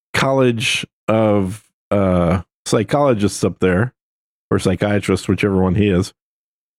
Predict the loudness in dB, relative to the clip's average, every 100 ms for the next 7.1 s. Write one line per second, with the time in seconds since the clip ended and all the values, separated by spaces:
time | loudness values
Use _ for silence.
0 | -4 0 0 0 0 2 0 0 -2 0
1 | 0 2 0 0 -2 0 0 0 0 -2
2 | 0 0 2 2 2 2 2 2 0 _
3 | _ _ _ -2 2 2 2 2 2 2
4 | 2 0 -4 0 2 4 2 0 -4 2
5 | 2 2 -2 -2 0 -2 0 0 2 2
6 | 2 2 2 0 -2 -2 0 2 4 2
7 | 2